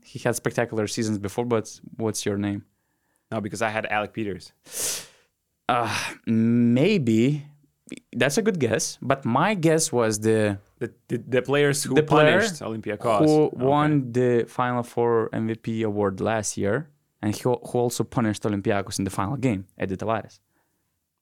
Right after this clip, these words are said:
Speaker 1: That would make
Speaker 2: Ooh.
Speaker 1: sense to me. His value also is going to be beyond three million euros. So, f-, to me, these are my two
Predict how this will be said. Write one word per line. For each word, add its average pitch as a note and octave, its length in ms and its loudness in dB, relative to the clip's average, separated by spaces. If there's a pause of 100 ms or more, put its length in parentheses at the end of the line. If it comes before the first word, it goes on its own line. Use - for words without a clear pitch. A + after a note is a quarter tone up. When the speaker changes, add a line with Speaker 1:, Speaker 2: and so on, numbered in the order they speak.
(140)
Speaker 1:
That C#3 180 0
would G2 240 -2
make F#2+ 80 0
Speaker 2:
Ooh. F#2 140 -2
Speaker 1:
sense F#2 220 0
to G2 60 -4
me. F#2+ 140 -4 (1000)
His A2 100 2
value D3 460 4
also C#3+ 240 0
is G2+ 80 0
going G#2 220 2
to G2+ 100 -6
be G2+ 120 2
beyond G2 400 0
three G2+ 220 -2
million F#2+ 200 -2 (120)
euros. - 340 -6
So, G2+ 440 0 (180)
f-, - 100 -14 (260)
to A#2+ 60 2
me, C#3+ 300 4 (140)
these B2+ 260 4
are G2 60 0
my F#2+ 300 0 (440)
two A2+ 480 0